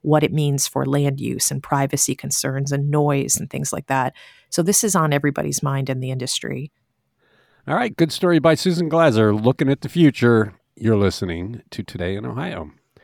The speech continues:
Speaker 2: Judges sometimes get into trouble requiring hearings about their fitness, as we've seen in the local cases of Pinky Carr and Angela Stokes.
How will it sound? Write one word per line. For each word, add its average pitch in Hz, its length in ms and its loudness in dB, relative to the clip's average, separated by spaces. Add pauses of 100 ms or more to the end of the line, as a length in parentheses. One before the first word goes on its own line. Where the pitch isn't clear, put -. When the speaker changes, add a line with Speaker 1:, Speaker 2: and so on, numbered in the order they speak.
(720)
Speaker 2:
Judges 262 340 4
sometimes 170 500 2
get 156 180 4
into 131 180 4
trouble 107 420 4
requiring 123 600 2
hearings 110 580 2
about 98 300 2
their 117 100 -6
fitness, - 600 -2
as 240 180 -2
we've 240 200 0
seen 139 400 4
in 98 100 0
the 104 80 0
local 113 340 2
cases 104 480 0
of 104 200 -4
Pinky 113 340 -4
Carr 120 400 0
and 110 80 -4
Angela 113 340 -2
Stokes. - 640 -2